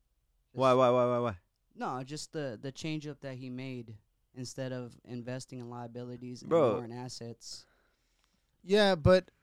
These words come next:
Speaker 3: no, no, look, look.
Speaker 2: But it's, it's just 'cause he said, uh, you have to be financial,
Speaker 1: Yeah, but that,
Speaker 2: financially
Speaker 1: bro, I,
Speaker 2: literate.
Speaker 1: I, I, I built up my
Speaker 3: Yeah,
Speaker 1: company
Speaker 3: no,
Speaker 1: without
Speaker 3: but
Speaker 1: even reading that book,
Speaker 3: no,
Speaker 1: though.
Speaker 3: but, but that's not,
Speaker 2: Have
Speaker 3: but
Speaker 2: you read that book?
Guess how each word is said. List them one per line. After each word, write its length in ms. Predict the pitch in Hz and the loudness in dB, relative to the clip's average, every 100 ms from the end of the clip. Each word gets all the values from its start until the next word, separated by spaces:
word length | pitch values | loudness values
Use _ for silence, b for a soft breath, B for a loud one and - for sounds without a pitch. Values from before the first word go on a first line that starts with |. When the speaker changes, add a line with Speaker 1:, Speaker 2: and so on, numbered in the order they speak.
| _ | _
Speaker 3:
no, 260 | 208 254 196 | 4 6 4
no, 40 | |
look, 300 | 190 240 196 | 6 6 6
look. 200 | 233 220 | 2 2
Speaker 2:
But 120 | 143 131 | 0 -4
it's, 220 | 147 110 | -8 -6
it's 180 | 156 147 | -8 -6
just 160 | 156 | -10
'cause 160 | - 127 | -10 -8
he 140 | 127 | -10
said, 320 | 120 131 120 - _ 113 | -10 -12 -12 -16 _ -14
uh, 20 | |
you 120 | 117 | -12
have 100 | 120 | -12
to 40 | 117 | -14
be 140 | 120 | -16
financial, 640 | 117 117 120 117 - 120 - b b | -12 -12 -10 -14 -16 -16 -18 b b
Speaker 1:
Yeah, 240 | 151 170 156 | -4 -2 0
but 200 | 156 - | -2 -2
that, 140 | 147 | -2
Speaker 2:
financially 260 | 165 170 143 | 2 2 2
Speaker 1:
bro, 0 | |
I, 140 | - - 139 | 0 0 0
Speaker 2:
literate. 60 | 156 | 0
Speaker 1:
I, 80 | 131 | 0
I, 360 | 160 135 - 143 | -2 -6 -4 -2
I 40 | |
built 400 | 147 139 170 - | -2 0 0 2
up 240 | 151 143 - _ _ _ - | 0 0 -6 _ _ _ -4
my 120 | 135 | -2
Speaker 3:
Yeah, 40 | |
Speaker 1:
company 600 | 131 160 214 233 226 226 | 2 6 8 10 8 6
Speaker 3:
no, 200 | 214 233 240 | 4 4 6
Speaker 1:
without 220 | 226 - | 8 8
Speaker 3:
but 60 | 156 | 6
Speaker 1:
even 200 | 143 139 | 2 0
reading 260 | 135 131 | -2 -2
that 180 | 117 95 | 0 0
book, 140 | - | 2
Speaker 3:
no, 160 | 220 220 | 2 2
Speaker 1:
though. 160 | 214 185 | 2 2
Speaker 3:
but, 260 | 190 190 | 0 0
but 140 | 185 185 | -2 0
that's 240 | 190 - | -2 -2
not, 280 | 208 202 131 | -4 -2 -2
Speaker 2:
Have 80 | 151 | -2
Speaker 3:
but 80 | 165 | -2
Speaker 2:
you 80 | |
read 140 | 180 185 | -6 -8
that 120 | 190 | -12
book? 160 | 214 | -12